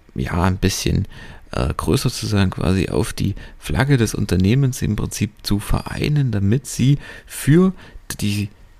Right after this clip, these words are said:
Kultur des Unternehmens, für das Unternehmen einstehen und sich mit dem Unternehmen verbunden fühlen. Und da gibt es nachweislich verschiedene Studien, die gezeigt haben, dass Mitarbeiter, die sich im Unternehmen wohlfühlen, die zufrieden an der Arbeit sind, die sich als Teil einer Kultur fühlen,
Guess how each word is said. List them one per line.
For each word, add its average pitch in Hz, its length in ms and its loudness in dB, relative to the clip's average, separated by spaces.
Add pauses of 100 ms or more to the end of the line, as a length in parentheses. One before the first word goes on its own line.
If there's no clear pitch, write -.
Kultur 160 460 4
des 143 180 2
Unternehmens, 127 560 4
für 147 180 4
das 143 200 2
Unternehmen 101 580 0
einstehen - 600 -2
und - 160 -2
sich 123 300 -2 (300)
mit 135 220 2
dem 117 120 2
Unternehmen 110 480 2
verbunden 147 460 2
fühlen. - 320 -2
Und 67 120 -2
da 87 60 0
gibt - 240 -6
es - 160 -8 (580)
nachweislich 131 880 2 (240)
verschiedene 165 520 6
Studien, 139 480 4
die 117 120 0
gezeigt 107 520 0
haben, 123 200 2
dass 98 260 -6 (340)
Mitarbeiter, 139 760 2 (320)
die 127 100 2
sich 120 320 2
im 120 160 4
Unternehmen 107 540 4
wohlfühlen, 131 460 4
die 104 120 0
zufrieden - 520 2
an 120 100 4
der - 100 0
Arbeit 120 280 0
sind, 120 200 -4
die 98 80 2
sich 98 160 -2
als - 220 -4
Teil 165 380 0
einer 101 260 2
Kultur 185 500 4
fühlen, 143 560 4